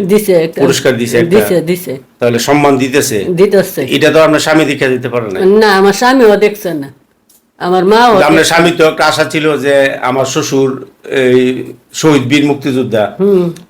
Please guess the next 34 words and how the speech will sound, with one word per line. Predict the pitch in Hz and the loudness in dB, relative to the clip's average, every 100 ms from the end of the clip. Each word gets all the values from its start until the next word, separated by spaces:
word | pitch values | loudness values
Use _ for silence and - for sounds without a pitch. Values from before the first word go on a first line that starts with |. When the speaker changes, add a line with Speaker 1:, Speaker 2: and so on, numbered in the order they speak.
| _ | _
Speaker 2:
এই | 139 139 | 0 2
যে | 147 | 2
আজকে | 143 160 139 | 0 -2 -2
প্রশাসন | 143 151 139 156 | 0 -2 -2 0
আপনাকে | 151 - 131 139 | 0 -2 -4 -4
নিয়ে | 131 | -2
সম্মান | - 143 143 | -2 0 0
দিতেছে, | 135 135 120 123 | -2 -4 -4 -2
এটা | 120 127 | -2 -2
তো | 131 | -2
আপনার | 127 | -4
স্বামী | 123 131 123 | -4 -4 -2
দেখে | 123 120 | 0 2
Speaker 1:
না, | 202 226 220 | 4 4 2
আমার | 185 190 | 2 0
স্বামী | 180 220 214 | 0 0 2
দেখে | 175 196 180 | 0 -2 -4
গেছে | 160 - 160 | -6 -10 -12
না। | 151 151 | -12 -12
আমার | 170 202 220 | -2 0 2
স্বামী | 285 294 | 2 2
দেখে | 247 254 220 | 2 4 4
গেছে | 220 220 | 2 2
আমার | 226 214 | 2 2
দুই | 202 240 208 | 2 0 2
বাচ্চা | 214 214 220 | 0 0 -2
লইয়া, | 208 190 170 - - - | 0 0 0 -8 -20 -12
আমার | 196 185 196 | -2 0 2
এক | 214 214 | 2 0
শাশুড়ি | 208 196 202 196 | -2 0 2 2
ঘরে | 196 196 185 | 2 0 -2
কর্ম | 196 208 190 165 | 0 0 0 -2
করে | 175 175 | -2 -2
হাই | 160 143 | -2 -6